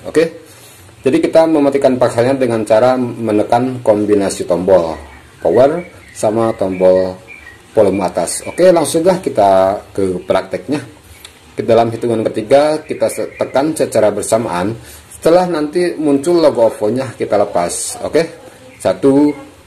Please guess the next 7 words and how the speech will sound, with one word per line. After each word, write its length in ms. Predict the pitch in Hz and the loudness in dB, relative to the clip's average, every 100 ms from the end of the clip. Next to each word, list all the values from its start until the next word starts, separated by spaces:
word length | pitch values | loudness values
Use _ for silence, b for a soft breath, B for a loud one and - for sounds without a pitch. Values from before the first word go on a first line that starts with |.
| - | -16
dua, 640 | 104 107 110 120 123 127 123 - _ - | -4 0 4 4 4 2 -4 -20 _ -6
tiga. 320 | 131 107 - - - - - - - - - - - - - - 254 330 349 330 339 359 320 330 359 349 302 302 349 330 330 339 320 320 320 - - - - 208 208 240 247 262 240 - - - 208 220 214 - - - - - - - - - - - - - - - - - - - - - - | -4 0 -2 -2 -20 -20 -20 -20 -20 -20 -20 -20 -20 -20 -20 -20 -20 -14 -12 -12 -12 -12 -12 -12 -10 -10 -14 -14 -14 -14 -16 -16 -16 -18 -20 -20 -20 -20 -20 -20 -20 -20 -20 -18 -18 -18 -20 -20 -20 -20 -20 -20 -20 -20 -20 -20 -20 -20 -20 -20 -20 -20 -20 -20 -20 -20 -20 -20 -20 -20 -20 -20 -12
Kita 160 | - - | -2 -2
tekan, 380 | - - 117 135 | 0 -2 -2 -2
tahan 320 | 107 113 127 | -2 -2 -4
ya, 240 | 113 85 73 | -4 -4 -4
H 140 | - | -6